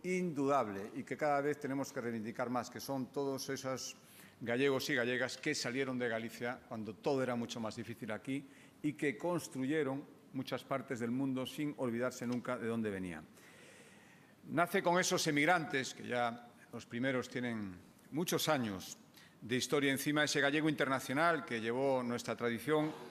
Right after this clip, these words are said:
más allá de cualquier frontera y fue capaz de exhibir cómo éramos, esa creatividad, esa forma de ser,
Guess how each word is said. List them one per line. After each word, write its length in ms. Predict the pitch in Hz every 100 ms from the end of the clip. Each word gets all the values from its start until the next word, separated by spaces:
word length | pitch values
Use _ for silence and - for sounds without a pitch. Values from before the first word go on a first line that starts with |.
| - - -
más 260 | 135 147 151
allá 160 | 147
de 100 | 143
cualquier 300 | 131 117 131
frontera 480 | - 120 156 160 160
y 60 | 131
fue 140 | 127
capaz 280 | 120 139 127
de 80 | 120
exhibir 480 | - 123 143 - -
cómo 260 | 151 143
éramos, 360 | 135 110 107 123
esa 180 | 120 117
creatividad, 640 | 117 113 110 120 135 -
esa 220 | 110 110
forma 260 | - 110 110
de 80 | 107
ser, 240 | 127